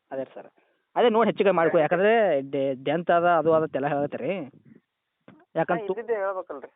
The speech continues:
Speaker 1: ಅದೇ ಸರ್, ಅದೇ ಇದ್ದಿದೆ ಸರ್, ಅದೇ ಕರೆಕ್ಟು. ಯಾಕಂದ್ರೆ ರೇಟ್ ಸ್ವಲ್ಪ ಜಾಸ್ತಿ ಆಗುತ್ತೆ, ಸ್ವಲ್ಪ ನೋಡಿ ಹೆಚ್ಚಿಗೆ ಮಾಡಿಕೊಡಿ. ಯಾಕಂದ್ರೆ ಅವರು ತೊಗೊಂಡ್ಮೇಲೆ ಕೆಲಸ ಮಾಡ್ಬೇಕಾಗತ್ತೆ ರೀ.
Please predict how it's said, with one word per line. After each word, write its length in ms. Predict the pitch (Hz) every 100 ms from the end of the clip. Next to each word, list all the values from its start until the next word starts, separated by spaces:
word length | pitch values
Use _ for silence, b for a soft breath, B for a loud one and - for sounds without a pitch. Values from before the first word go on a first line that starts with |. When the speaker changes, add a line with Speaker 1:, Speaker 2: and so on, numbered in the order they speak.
| -
Speaker 1:
ಅದೇ 140 | 170
ಸರ್, 180 | 170 131
ಅದೇ 160 | 107 160
ಇದ್ದಿದೆ 260 | 135 165
ಸರ್, 180 | 165 135
ಅದೇ 240 | 165 135 143
ಕರೆಕ್ಟು. 440 | 135 135 - 156
ಯಾಕಂದ್ರೆ 320 | 170 165 175
ರೇಟ್ 200 | 147 190
ಸ್ವಲ್ಪ 180 | 185 180
ಜಾಸ್ತಿ 280 | 151 139 160
ಆಗುತ್ತೆ, 380 | 151 143 175 233
ಸ್ವಲ್ಪ 240 | 160 147
ನೋಡಿ 180 | 143 202
ಹೆಚ್ಚಿಗೆ 220 | 156 175
ಮಾಡಿಕೊಡಿ. 320 | 160 143 147
ಯಾಕಂದ್ರೆ 220 | 143 165
ಅವರು 160 | 135 170
ತೊಗೊಂಡ್ಮೇಲೆ 320 | 170 170 185
ಕೆಲಸ 180 | 143 127
ಮಾಡ್ಬೇಕಾಗತ್ತೆ 540 | 156 156 151 131 127
ರೀ. 100 | 120